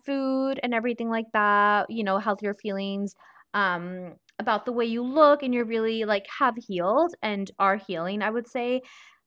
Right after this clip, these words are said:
But you suffer from intense feelings of guilt when you do something out of the ordinary routine that you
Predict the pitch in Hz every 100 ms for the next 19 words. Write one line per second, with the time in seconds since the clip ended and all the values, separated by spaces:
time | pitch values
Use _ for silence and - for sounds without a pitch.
0 | - 311 302 320 320 262 254 339 370 403
1 | 370 277 240 240 226 214 214 - 196 196
2 | 196 - 196 - 180 190 196 - 208 214
3 | 214 214 214 214 214 214 202 202 202 190
4 | 196 202 202 202 202 - 196 180 -